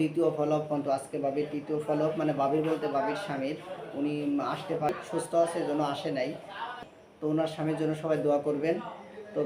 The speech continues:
বিষয়টা হচ্ছে যে আমার ভাইজানকে এখন আমি কী ওষুধ দিলাম, আমার ভাইজানকে প্রথম কী ওষুধ দিছিলাম এবং এখন কী ওষুধ দিলাম, আপনাদের রেকর্ডেই থেকে তার ব্যাখ্যাটা অবশ্যই আমি দেখাবো। ধন্যবাদ। সাথে আমার ভাইয়ের নাম হচ্ছে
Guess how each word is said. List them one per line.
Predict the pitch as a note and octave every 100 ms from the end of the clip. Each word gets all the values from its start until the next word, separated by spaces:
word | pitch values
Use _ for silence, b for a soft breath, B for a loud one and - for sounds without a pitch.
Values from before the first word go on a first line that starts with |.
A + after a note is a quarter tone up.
| D3
বিষয়টা | F3+ F3+
হচ্ছে | F3+ F#3 F3
যে | F3+ D#3+
আমার | E3 E3 D#3 D3
ভাইজানকে | D3 D#3+ E3+ - - F2+ - - -
এখন | F3 G#3 G#3+
আমি | G#3
কী | - F3+
ওষুধ | E3+ D3+
দিলাম, | C#3+ A#2+ A#2
আমার | C#3 D#3
ভাইজানকে | D#3+ E3 D#3+ F3
প্রথম | E3 D#3+ F3 E3+
কী | F#3 F3+
ওষুধ | F3+ D#3+
দিছিলাম | D#3 F3 F3 G#3+ - - - -
এবং | D#3 D#3+
এখন | E3 F#3+ F#3
কী | F#3
ওষুধ | - D#3
দিলাম, | C#3 D3 F#3 - - - D3
আপনাদের | D3+ E3 D#3+ D3
রেকর্ডেই | D3+ E3+ F3+ F#3
থেকে | F3 E3 D3+
তার | C#3+
ব্যাখ্যাটা | C3+ - F#3+ C3+
অবশ্যই | C3 - C3+
আমি | B2
দেখাবো। | A2+ B2+ A2 - - - - C#3
ধন্যবাদ। | C#3 B2+ A#2 -
সাথে | C3 C#3 - B B -
আমার | C#3 D#3
ভাইয়ের | D3 D#3 E3
নাম | E3
হচ্ছে | E3 F3